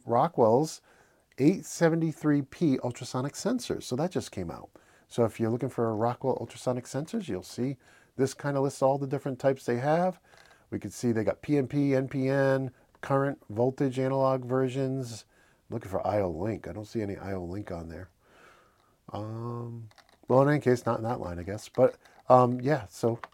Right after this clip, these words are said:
that's that. From there, we go over to a new manual for the Rolei seven S R forty-five hardware from Siemens. I have no idea what that is, but it looks like a pretty beefy manual. So if you're using that, you may wanna get that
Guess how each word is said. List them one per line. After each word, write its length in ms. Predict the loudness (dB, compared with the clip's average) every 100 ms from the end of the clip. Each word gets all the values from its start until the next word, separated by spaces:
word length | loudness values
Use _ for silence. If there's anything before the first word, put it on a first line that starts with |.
| -10
that's 160 | -10 -8
that. 240 | -8 -10 -14 -16 -16 -16 -20 -20 -2
From 160 | 6
there, 180 | 8 10
we 60 | 10
go 140 | 10
over 120 | 10
to 160 | 6 4
a 40 |
new 120 | 4 4
manual 400 | 6 6 6 4
for 160 | 4
the 80 | 4
Rolei 600 | 8 10 12 12 10 4 _ -20 -20 -20 _
seven 520 | -14 0 4 6 6
S 240 | 2 4
R 160 | 4 4
forty-five 520 | 4 0 2 4 4
hardware 340 | 2 0 0 -4
from 160 | -8
Siemens. 540 | -10 -4 0 0 -2 -4
I 100 | -4
have 160 | -2
no 160 | 0 2
idea 220 | 2 2
what 100 | 2
that 160 | 0 2
is, 340 | 4 4 2
but 200 | 4 4
it 480 | 2 -20 _ _ -6
looks 140 | 0
like 80 | 0
a 60 | 0
pretty 240 | 0 0
beefy 340 | 0 -2 -2 -2
manual. 400 | 0 0 -2 -4
So 160 | -8
if 120 | -8
you're 100 | -6
using 240 | -4 -4 -2
that, 200 | -2 -4
you 80 | -10
may 320 | -8 -6 -4
wanna 400 | -6 -8 -10 -12
get 320 | -10 -12 -10
that 260 | -10 -8